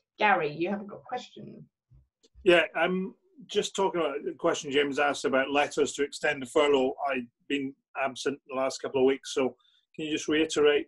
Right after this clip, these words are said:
Speaker 2: what our obligation will be to do with that?
Speaker 1: Um, yeah, so it's, it's just to send an extension one out. Um, whether you're doing them flexible furlough, that's a slightly different letter. Um, but it's just to say whatever you said originally,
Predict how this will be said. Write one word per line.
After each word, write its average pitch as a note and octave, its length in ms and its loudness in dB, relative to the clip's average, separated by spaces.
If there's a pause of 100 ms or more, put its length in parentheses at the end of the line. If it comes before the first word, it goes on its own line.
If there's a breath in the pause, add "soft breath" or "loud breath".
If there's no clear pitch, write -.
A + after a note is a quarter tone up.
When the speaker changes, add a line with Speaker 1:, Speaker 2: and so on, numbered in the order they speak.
Speaker 2:
what D3 240 0
our C#3+ 200 2
obligation C#3 560 2
will C3+ 120 -2
be C#3+ 300 -2 (100)
to - 100 -8
do C#3+ 140 2
with C#3+ 160 4
that? D3+ 180 0 (1200 loud breath)
Speaker 1:
Um, B3 140 10
yeah, C4 180 8
so C4 120 2
it's, B3 240 0
it's A#3 260 0
just - 300 0
to A#3+ 80 2
send A3 480 4 (360)
an G#3+ 160 4
extension G3 840 -4 (100)
one F3+ 160 0
out. F3+ 480 0 (100)
Um, F#3+ 280 4
whether A#3+ 180 4
you're A3 140 8
doing G#3+ 200 6
them G3 140 0
flexible F3+ 460 -2
furlough, F3+ 480 2
that's - 240 -2
a F3 40 -16
slightly F3 280 -2
different - 320 -6
letter. G#3+ 420 2 (400 loud breath)
Um, F#3+ 240 8
but G3+ 140 0
it's - 160 -6
just G3+ 180 -2
to G3 100 -8
say G3 320 2
whatever G#3 300 2
you G#3+ 140 0
said G3+ 240 0
originally, F#3 920 -2